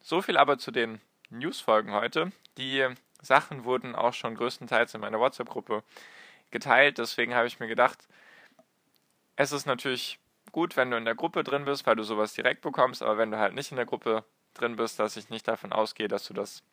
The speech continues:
so oder so schon alles mitbekommst. Deswegen habe ich nochmal die Folge dazu aufgenommen. Nur wenn du eben solche Sachen schneller bekommen möchtest, zum Beispiel mit der Lufthansa, ist ja vielleicht dann relevant für dich oder nicht,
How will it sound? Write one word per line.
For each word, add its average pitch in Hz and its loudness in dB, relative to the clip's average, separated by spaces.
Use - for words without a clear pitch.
so - -6
oder 107 2
so 131 -2
schon - -6
alles 123 0
mitbekommst. 123 -4
Deswegen 104 -8
habe 98 0
ich - -16
nochmal 135 -2
die 120 -10
Folge 113 2
dazu 117 2
aufgenommen. 110 2
Nur 117 0
wenn 117 2
du 113 -4
eben 113 -2
solche 113 0
Sachen 123 2
schneller 151 8
bekommen 127 4
möchtest, 117 0
zum 110 -8
Beispiel 101 -4
mit 101 -12
der 107 -2
Lufthansa, 110 -2
ist 107 -4
ja 107 -4
vielleicht 104 -2
dann 104 -6
relevant 113 2
für - -8
dich 113 -6
oder 101 -4
nicht, 147 -8